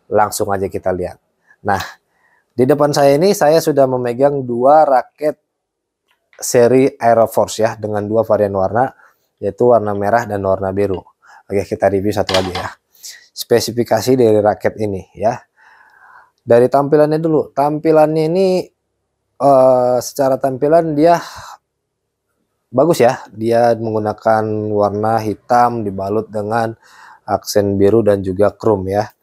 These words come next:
Nah, di sini dia menggunakan frame yang,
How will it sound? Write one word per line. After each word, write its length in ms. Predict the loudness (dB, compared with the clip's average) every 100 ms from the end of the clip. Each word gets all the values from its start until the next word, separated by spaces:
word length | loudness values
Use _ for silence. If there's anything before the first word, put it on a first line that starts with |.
| _ -20 -20 -14
Nah, 240 | -10 -8
di 80 | -8
sini 400 | -4 -2 0 0
dia 240 | 2 2
menggunakan 640 | 0 -2 -4 -4 -4 -4 -6
frame 480 | -4 0 0 0 0
yang, 640 | 2 2 0 -4 -8